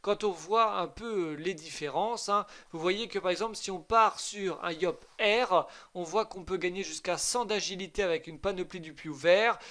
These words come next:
Contrairement à la panoplie du jeune aventurier, on n'en a que cinquante-six. Et encore une fois, avec la panoplie du Pew vert, on gagne en plus de la vitalité que nous n'avons pas dans la panoplie de l'aventurier, de la portée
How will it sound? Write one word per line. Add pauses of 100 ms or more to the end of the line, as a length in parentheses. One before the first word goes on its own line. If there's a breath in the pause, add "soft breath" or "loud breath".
(140 loud breath)
Contrairement
à
la
panoplie
du
jeune
aventurier,
on
n'en
a
que
cinquante-six. (460 loud breath)
Et
encore
une
fois,
avec
la
panoplie
du
Pew
vert,
on
gagne
en
plus
de
la
vitalité (120)
que
nous
n'avons
pas
dans
la
panoplie
de
l'aventurier, (320 loud breath)
de
la
portée